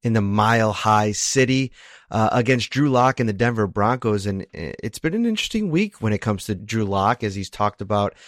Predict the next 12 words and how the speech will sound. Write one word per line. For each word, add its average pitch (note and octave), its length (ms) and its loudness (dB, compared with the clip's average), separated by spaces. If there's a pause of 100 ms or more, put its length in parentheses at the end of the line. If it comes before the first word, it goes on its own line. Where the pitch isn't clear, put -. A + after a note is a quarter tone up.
(220)
Josh B2+ 380 2
Allen A#2 540 0
and F#2 240 -6
the G2+ 80 -6
matchup G#2 440 -2
against G2+ 300 -6
the G2 80 -4
Bills. A2+ 380 0
He A#2 80 -2
was A2 160 -2
asked D#3 240 2
about G#2+ 320 0